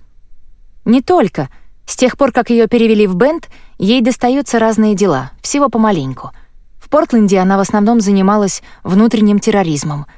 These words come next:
Тут штат Ф Б Р гораздо меньше, так что агентам приходится заниматься всем».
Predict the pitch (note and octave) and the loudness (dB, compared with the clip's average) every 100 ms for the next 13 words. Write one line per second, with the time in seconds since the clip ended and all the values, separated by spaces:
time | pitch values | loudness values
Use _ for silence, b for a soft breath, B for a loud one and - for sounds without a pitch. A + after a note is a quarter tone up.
0 | b b - - C4+ - B3 A#3+ A#3+ A3 | b b -10 -4 -2 0 -2 0 0 2
1 | A#3+ G3+ A3+ A3+ F#3+ A3 C4 D4+ - E3 | 2 2 2 2 2 2 2 0 -2 -4
2 | b b b A3 G#3+ - G#3 G3+ B3 A#3 | b b b -4 -4 -2 0 2 0 0
3 | G#3 G3 G3+ A3 F#3 - F3 G3 F#3+ F#3 | 0 0 -2 -2 -4 -4 -2 0 0 -2
4 | - F3 - C3+ C#3 | -4 -6 -4 -6 -8